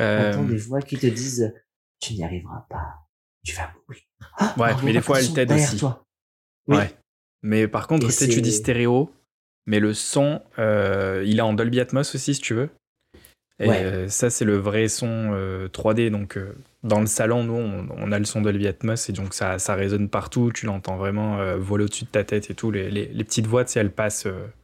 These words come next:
Speaker 2: Oui,
Speaker 1: comme
Speaker 2: elles
Speaker 1: si elles
Speaker 2: se
Speaker 1: passaient
Speaker 2: trimballent
Speaker 1: physiquement,
Speaker 2: comme
Speaker 1: quoi.
Speaker 2: ça. Ouais, bah, avec le casque aussi, tu l'as un petit peu, ce truc de, ouais, ça te traverse, quoi. Et ce qui est fou, c'est que des fois, tu trouves des signes pour ouvrir des portes.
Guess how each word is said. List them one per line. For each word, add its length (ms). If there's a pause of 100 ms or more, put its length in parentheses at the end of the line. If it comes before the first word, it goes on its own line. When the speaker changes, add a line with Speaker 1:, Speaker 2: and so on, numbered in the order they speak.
(140)
Speaker 2:
Oui, 300 (240)
Speaker 1:
comme 120
Speaker 2:
elles 60
Speaker 1:
si 120
elles 60
Speaker 2:
se 60
Speaker 1:
passaient 160
Speaker 2:
trimballent 180
Speaker 1:
physiquement, 240
Speaker 2:
comme 80
Speaker 1:
quoi. 80
Speaker 2:
ça. 220 (500)
Ouais, 340
bah, 260
avec 280
le 40
casque 300
aussi, 240
tu 140
l'as 120
un 120
petit 200
peu, 140
ce 140
truc 120 (100)
de, 240
ouais, 140
ça 140
te 120
traverse, 560
quoi. 200 (460)
Et 120
ce 120
qui 100
est 40
fou, 260
c'est 160
que 100
des 140
fois, 180
tu 300
trouves 220
des 120
signes 460 (480)
pour 100
ouvrir 240
des 120
portes. 500